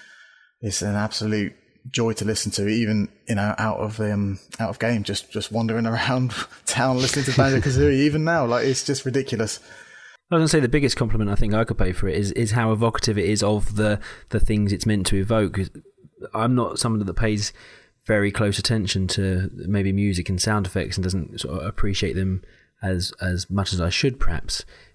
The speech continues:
Speaker 2: in terms of game design. But when you're playing through the, uh, Grunty's Furnace Fun level and you've got the sound,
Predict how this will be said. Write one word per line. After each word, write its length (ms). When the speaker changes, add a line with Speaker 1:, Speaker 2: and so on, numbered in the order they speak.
Speaker 2:
in 80
terms 220
of 60
game 220
design. 380
But 160
when 500
you're 140
playing 280
through 320
the, 440
uh, 180
Grunty's 540
Furnace 400
Fun 300
level 280
and 260
you've 120
got 100
the 60
sound, 560